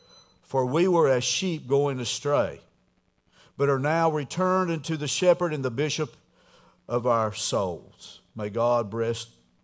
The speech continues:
the reading of his word. The cross is God's standard for men. God's standard. When you think of a standard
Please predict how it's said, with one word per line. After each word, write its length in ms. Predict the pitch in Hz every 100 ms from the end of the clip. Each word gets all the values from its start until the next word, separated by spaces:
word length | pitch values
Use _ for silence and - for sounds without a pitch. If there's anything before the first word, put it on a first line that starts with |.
| _ _ _ _ _
the 80 | 107
reading 480 | 107 123 113 95 92
of 140 | 90
his 220 | 90 85
word. 320 | 90 92 73 - _ _ _ _ _ _ - - - -
The 100 | 135
cross 760 | - 208 202 123 139 - - - _ _ _ _ -
is 180 | 135 117
God's 460 | 147 180 175 147
standard 760 | - - 165 165 147 107 92 80 _ _ _ _
for 160 | 120
men. 320 | 107 104 78 71 _ _ _ _ _ _ _ _ _ _
God's 300 | - 143 135
standard. 600 | - - 151 143 104 85 - _ _ _
When 140 | 147 156
you 100 | 156
think 300 | 190 196 175
of 100 | 127
a 60 |
standard 640 | - - 156 151 113 95